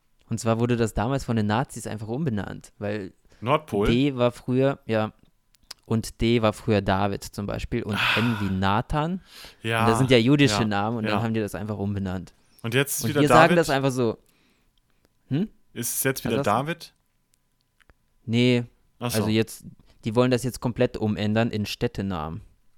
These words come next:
Speaker 2: Och.
Speaker 1: Dann heißt es B wie
Speaker 2: Ja,
Speaker 1: Berlin.
Speaker 2: ich bin so schlecht in Erdkunde und dann benennen, na ja.
Speaker 1: Naja, aber Städte kennt man ja eher als Namen.
Speaker 2: Ja,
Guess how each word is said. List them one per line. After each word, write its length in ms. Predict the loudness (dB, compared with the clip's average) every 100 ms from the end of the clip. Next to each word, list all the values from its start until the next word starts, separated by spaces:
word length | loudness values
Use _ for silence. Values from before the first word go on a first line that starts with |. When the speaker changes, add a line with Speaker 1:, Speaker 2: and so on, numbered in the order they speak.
| _ _ _ -20 -14
Speaker 2:
Och. 760 | -10 -8 -8 -10 -14 -16 -14 -10
Speaker 1:
Dann 160 | -4
heißt 160 | -2 -2
es 140 | -4
B 300 | -2 0 2
wie 60 | 0
Speaker 2:
Ja, 60 | 0
Speaker 1:
Berlin. 320 | 0 2 0
Speaker 2:
ich 120 | 0
bin 140 | -2
so 160 | 0 -2
schlecht 320 | 0 0 -2
in 80 | -6
Erdkunde 520 | -4 -4 -4 -4 -2 -2
und 80 | -2
dann 240 | -4 -4
benennen, 340 | -4 -4 -4 -8
na 160 | -8
ja. 240 | -8 -10 -12 -12 -14 -16 -20 _ _ -20 _ _ 0
Speaker 1:
Naja, 200 | 6 6
aber 140 | 6
Städte 360 | 2 -2 0 0
kennt 200 | 0 0
man 180 | 0 0
ja 100 | -2
eher 360 | -2 0 0
als 260 | 0 -4 -6
Namen. 500 | -4 -4 -6 -10 -16 _ _ _ _ _ _ _ _ _ _ _ _ _ _ _ _ _ _ _ _
Speaker 2:
Ja, 500 | -4 -2 -2 -6 -8